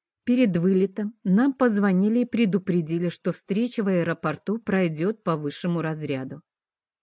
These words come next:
"Вижу!" Лена подпрыгивает на месте, заприметив заветное объявление. Выдохнув, мы направились в сторону высокого мужчины с очень приветливой внешностью.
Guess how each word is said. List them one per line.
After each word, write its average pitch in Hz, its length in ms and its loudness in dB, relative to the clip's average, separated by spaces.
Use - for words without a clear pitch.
"Вижу!" 302 500 2
Лена 214 320 2
подпрыгивает 185 720 -2
на 175 160 2
месте, 220 580 -2
заприметив 233 880 0
заветное 196 640 0
объявление. 160 880 -2
Выдохнув, 185 720 0
мы 226 400 4
направились 202 640 0
в - 60 -14
сторону 208 520 0
высокого 180 560 -4
мужчины 170 640 -2
с - 160 -6
очень 226 320 2
приветливой 190 680 -2
внешностью. 156 760 -6